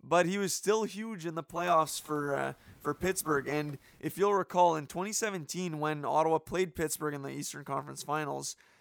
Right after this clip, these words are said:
it was Fleury who started that series. And I forget if we were actually up two one at one point, but then they made the switch to Murray, and then that's when they really took over, and Murray was playing much better than Fleury.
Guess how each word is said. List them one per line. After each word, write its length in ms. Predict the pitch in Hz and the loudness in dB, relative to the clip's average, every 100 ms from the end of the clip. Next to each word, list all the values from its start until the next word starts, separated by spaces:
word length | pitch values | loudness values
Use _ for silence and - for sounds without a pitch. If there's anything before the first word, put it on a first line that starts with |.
| _ _ _ _ | _ _ _ _
it 100 | 175 | 2
was 180 | 170 147 | 2 0
Fleury 440 | - 147 185 220 214 | -4 -2 -2 0 -2
who 120 | 175 | -2
started 500 | - - 160 160 139 | -4 2 2 2 0
that 200 | 147 143 | 0 0
series. 560 | - 151 160 143 135 110 | -4 -2 -2 -2 -6 -6
And 400 | 143 143 139 135 _ _ _ _ _ _ _ _ _ - | -6 -6 -10 -14 _ _ _ _ _ _ _ _ _ -12
I 60 | |
forget 340 | - 165 185 294 | -6 -4 -2 -4
if 160 | - | -6
we 80 | 170 | 0
were 140 | 175 160 | 2 2
actually 400 | 175 - 170 - | 0 -2 -4 -4
up 300 | - 165 _ - | 0 0 _ -12
two 160 | - 180 | -4 -2
one 300 | 156 151 190 | 2 2 2
at 140 | 214 | -2
one 200 | 196 185 | -4 -6
point, 360 | - 160 220 - _ _ _ | -8 -6 -6 -12 _ _ _
but 160 | 160 | 2
then 160 | 180 220 | 2 0
they 100 | 226 | -2
made 280 | 180 196 180 | 0 0 0
the 100 | 175 | -2
switch 440 | - 156 180 - | -2 -2 -4 -4
to 100 | - | -8
Murray, 580 | 143 135 160 170 143 135 | -6 -2 0 0 -4 -6
and 260 | 139 143 143 | -8 -6 -2
then 300 | 170 165 139 | -2 -2 0
that's 300 | 156 156 - | 0 0 -4
when 380 | 160 151 139 - _ | -4 -4 -8 -16 _
they 240 | 127 143 | -6 -4
really 300 | 139 147 147 | -2 -2 -4
took 340 | 143 - 143 - | -8 -6 -4 0
over, 300 | 147 147 143 | -2 0 -4
and 160 | 139 135 | -6 -4
Murray 240 | 143 151 | -2 -2
was 140 | 151 | -2
playing 260 | - 147 143 | -4 -8 -4
much 220 | 147 147 | -6 -4
better 220 | 147 147 | -2 -2
than 120 | 139 139 | -2 -12
Fleury. 460 | - 151 135 120 | -10 -8 -6 -10